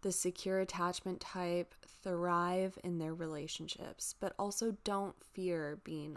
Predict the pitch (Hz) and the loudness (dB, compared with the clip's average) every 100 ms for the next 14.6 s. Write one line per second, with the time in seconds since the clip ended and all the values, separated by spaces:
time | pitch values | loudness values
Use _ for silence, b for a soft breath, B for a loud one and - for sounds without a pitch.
0 | - 156 151 156 - - - - - - | -6 -6 -6 -8 -8 -6 -6 -6 -10 -12
1 | B B B B B B - 190 185 190 | B B B B B B 0 2 4 0
2 | - 190 - - - 208 202 208 208 - | 0 -2 -2 -4 -4 0 2 2 0 -2
3 | 185 180 175 170 - 175 175 165 175 170 | 0 2 2 0 -2 -2 -2 -4 -2 0
4 | 165 - - - - 170 165 - - - | 0 -2 -4 -6 -2 0 0 -2 -6 -2
5 | 190 180 170 175 170 156 - 165 - - | 0 2 2 2 -2 -4 -4 -8 -8 -6
6 | - 175 - 180 175 196 208 196 208 214 | -6 -4 -2 -2 -2 -2 -2 -2 -2 0
7 | 202 202 202 - b b b b - 233 | 2 2 0 -6 b b b b 4 4
8 | 220 220 202 196 220 196 165 170 180 170 | 6 4 4 2 4 4 4 0 0 0
9 | 170 170 160 - - - 82 104 - - | 0 -2 -4 -4 -4 -4 -4 -4 -4 -4
10 | - - - - - - b b b b | -6 -12 -20 -20 -20 -16 b b b b
11 | b - - - 220 226 233 - 202 202 | b -20 -18 0 6 8 8 6 4 8
12 | 202 190 - 196 185 - 185 185 - 202 | 8 6 2 0 -2 0 0 2 4 4
13 | 180 - 180 - 180 175 - 175 - - | 4 2 2 -2 -2 -4 0 0 2 2
14 | 175 170 170 170 170 - | 4 4 4 4 4 0